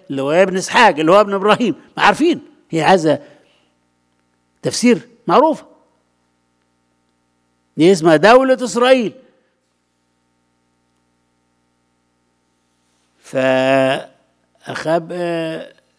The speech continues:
زي إيه؟ لقى نفسه في باب مقفول، مش عارف يعمل إيه.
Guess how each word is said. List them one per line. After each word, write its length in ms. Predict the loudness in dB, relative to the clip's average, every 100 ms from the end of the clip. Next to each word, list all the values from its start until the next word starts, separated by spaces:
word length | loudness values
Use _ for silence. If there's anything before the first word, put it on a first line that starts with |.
| -16
زي 340 | -8 -6 -4
إيه؟ 580 | -6 -6 -6 -8 -14 -20 _ -16
لقى 260 | -12 -8 -6
نفسه 300 | -8 -8 -10
في 60 |
باب 140 | -8 -8
مقفول، 460 | -8 -8 -4 -4
مش 100 | -4
عارف 200 | -10 -8
يعمل 260 | -8 -6 -6
إيه. 260 | -6 -12